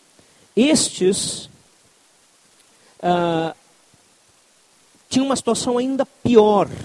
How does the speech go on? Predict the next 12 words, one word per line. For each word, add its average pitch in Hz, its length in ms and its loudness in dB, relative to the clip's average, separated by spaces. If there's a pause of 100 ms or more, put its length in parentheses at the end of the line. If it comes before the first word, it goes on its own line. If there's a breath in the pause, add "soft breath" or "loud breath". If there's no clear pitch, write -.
(200)
faziam 185 320 -4
a 220 60 -6
coisa 214 340 0
ficar 196 220 -6
mais 196 280 -6
difícil 220 760 -4
ainda 208 280 -4
para 196 120 -2
a 196 40 -8
mulher. 156 400 -2 (400 soft breath)
A 147 80 -6
mulher, 165 380 0